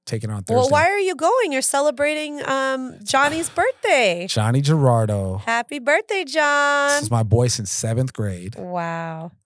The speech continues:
Speaker 1: Right? There's a big group of us. I don't know how many people are going 'cause, you know, it's, it's a weekday.
Speaker 2: Uh-huh.
Speaker 1: But, um, I mean, there's still, like, twenty, twenty-five friends that now have their own families that we still keep in touch from seventh grade.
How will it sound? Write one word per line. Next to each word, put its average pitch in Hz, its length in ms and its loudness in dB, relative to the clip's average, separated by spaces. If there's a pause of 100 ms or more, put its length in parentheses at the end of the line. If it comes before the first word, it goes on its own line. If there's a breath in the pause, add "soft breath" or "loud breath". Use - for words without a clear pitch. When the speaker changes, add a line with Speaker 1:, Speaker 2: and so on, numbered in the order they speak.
Speaker 1:
Right? 98 320 -6 (120)
There's 110 200 -2
a 110 40 -4
big 117 200 -4
group 117 200 0
of 95 120 -8
us. 98 260 -6
I 110 60 -6
don't 143 80 2
know 147 80 2
how 131 80 2
many 127 140 -2
people 117 240 -4
are 107 80 -2
going 107 320 -2
'cause, 113 200 -6
you 196 60 -6
know, 190 80 -2
it's, - 160 -6
it's 127 160 -4
a - 20 4
weekday. 120 560 -2
Speaker 2:
Uh-huh. 196 220 -6 (400 soft breath)
Speaker 1:
But, 107 160 0
um, 101 400 -4 (340)
I 120 60 -8
mean, 113 100 -2
there's 120 160 0
still, 117 160 -4
like, 107 180 -4 (260)
twenty, 120 260 -2
twenty-five 107 560 -4 (120)
friends 104 460 -6
that 95 260 -8
now 107 260 -4
have 104 200 -2
their 101 140 -4
own 104 140 -2
families 101 480 -6
that 95 180 -8 (140)
we 117 120 -4
still 117 160 -2
keep 113 220 -6
in 101 60 -4
touch 107 220 -4
from 101 120 -8
seventh 98 340 -8
grade. 90 280 -12